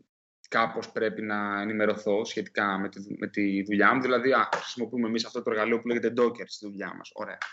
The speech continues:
Παρατηρούμε γενικά τον Docker, τι releases βγάζει, πότε τα βγάζει, χρησιμοποιούμε τα καινούρια features και that's it. Από εκεί πέρα, από διάβασμα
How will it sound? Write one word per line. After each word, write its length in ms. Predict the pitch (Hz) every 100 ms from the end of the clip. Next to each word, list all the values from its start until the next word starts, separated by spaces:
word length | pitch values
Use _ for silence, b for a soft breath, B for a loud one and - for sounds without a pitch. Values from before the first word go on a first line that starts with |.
| B
Παρατηρούμε 580 | - 123 120 139 127 110
γενικά 300 | 104 98 101
τον 120 | 104
Docker, 240 | 110 107 98
τι 80 | 107
releases 400 | 101 107 95 92
βγάζει, 300 | 147 165 139
πότε 260 | 123 113 98
τα 60 | -
βγάζει, 460 | 190 180 180 180 _ _ _ -
χρησιμοποιούμε 540 | 131 131 139 131 113
τα 260 | 107 101 101
καινούρια 340 | 107 104 107
features 300 | 202 196 - -
και 400 | 151 139 131 123
that's 340 | 135 117 - 101
it. 60 | - - B B B
Από 200 | - 190
εκεί 160 | 196
πέρα, 180 | 202 202
από 160 | 190 131
διάβασμα 680 | 151 165 175 190 196 -